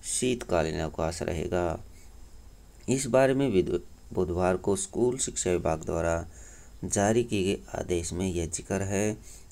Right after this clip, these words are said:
कि पहली से बारहवीं कक्षा तक के सरकारी स्कूलों में नया शैक्षणिक सत्र सत्रह अप्रैल से शुरू होगा।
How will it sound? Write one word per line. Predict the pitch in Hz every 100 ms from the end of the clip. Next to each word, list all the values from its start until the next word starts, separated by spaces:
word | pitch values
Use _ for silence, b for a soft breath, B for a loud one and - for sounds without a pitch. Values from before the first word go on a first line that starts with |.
| -
कि | 104
पहली | - 85 85 110
से | 117 220
बारहवीं | 85 80 87 98
कक्षा | - 92 - 98
तक | 98 101
के | - 95
सरकारी | - - - 85
स्कूलों | 92 - 98 98
में | 98 104 104 - B B B B B
नया | 95 95 110 123 123
शैक्षणिक | - 82 - 82 87
सत्र | - 78 98
सत्रह | - 78 - 82
अप्रैल | 76 80 80 82
से | - -
शुरू | - 87
होगा। | 80 78 82 80 80